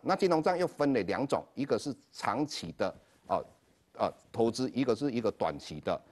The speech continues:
那长期的投资就是说我钱流出去是到国外去，所谓的做，啊，买卖厂房，啊，机器设备做投资，或是国外的，呃，厂商来到台湾做一个投资，啊，这是一个长期的。那短期的就是，啊，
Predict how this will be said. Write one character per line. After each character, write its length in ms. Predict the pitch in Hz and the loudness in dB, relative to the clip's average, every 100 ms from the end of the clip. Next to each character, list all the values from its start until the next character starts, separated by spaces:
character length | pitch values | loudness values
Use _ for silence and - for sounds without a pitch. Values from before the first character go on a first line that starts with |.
| - - | -20 -6
那 220 | 151 202 | 2 2
长 180 | 165 175 | 4 4
期 60 | 160 | 4
的 80 | |
投 100 | 127 | 4
资 140 | 139 147 | 4 2
就 120 | 170 | 2
是 60 | 156 | 4
说 240 | 156 143 | 4 2
我 120 | 107 101 | 0 -2
钱 220 | - 104 | 0 2
流 140 | 113 | 2
出 100 | 120 | 2
去 260 | 135 151 90 | 0 -2 -4
是 180 | - 147 | -6 0
到 140 | 131 | 0
国 260 | - 101 107 | 0 -2 2
外 140 | 131 | 2
去， 240 | 117 143 | 0 -6
所 300 | 110 - 80 | -6 -6 -4
谓 180 | 95 135 - | 0 0 0
的 160 | - 92 - _ _ | -2 -2 -4 _ _
做， 200 | - - - _ | 2 4 0 _
啊， 100 | - | -4
买 200 | 98 92 | -2 0
卖 180 | 101 143 | 0 0
厂 260 | 113 101 90 | 0 -4 0
房， 300 | 92 95 95 _ | 2 2 0 _
啊， 140 | 98 | -4
机 180 | - 131 | -2 -2
器 80 | 143 | 0
设 160 | 156 | 2
备 160 | 143 143 | 4 2
做 180 | - 131 | 0 -2
投 180 | - 98 | 0 -2
资， 180 | 110 110 | -2 0
或 160 | 156 | 0
是 160 | 160 165 | 2 0
国 260 | - 123 135 | 0 4 6
外 200 | 175 135 - _ | 6 4 -6 _
的， 180 | 113 - _ _ - | 0 0 _ _ -4
呃， 180 | 98 - - _ _ _ | -2 -2 -12 _ _ _
厂 180 | 113 110 | -2 4
商 180 | 160 151 | 4 4
来 80 | 110 | 0
到 140 | 117 | -2
台 160 | 139 104 | 0 0
湾 160 | 110 113 | 0 0
做 180 | 139 | -2
一 40 | 104 | 0
个 100 | 101 | -4
投 180 | - 92 | -2 -4
资， 300 | - 120 - | -2 -4 -4
啊， 80 | 90 | -4
这 160 | 107 123 | -2 -2
是 160 | 131 | -2
一 40 | 113 | -2
个 80 | |
长 220 | 101 - 107 | -4 -4 -8
期 160 | - | -8
的。 140 | 71 - | -10 -4
那 140 | 180 | -2
短 200 | - 131 | 2 2
期 160 | 110 110 | 0 0
的 220 | 113 101 - _ | 2 0 -4 _
就 100 | - | -2
是， 180 | 147 151 - | 0 -2 -2
啊， 120 | 92 | -4